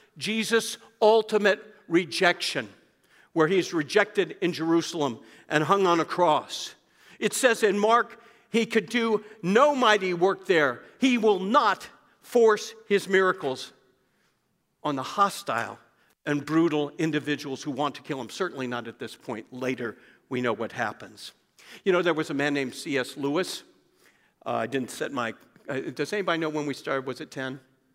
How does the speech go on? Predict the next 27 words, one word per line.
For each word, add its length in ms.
r-, 80
roughly? 340
Let's 160
just 160
say 100
it 80
was. 240
I 160
have 160
no 120
idea. 300
The 80
bottom 400
line 300
was 320
Lewis 580
had 160
lost 300
his 120
mother, 360
uh, 280
when 240
he 100
was 160
a 60
little 180
boy. 380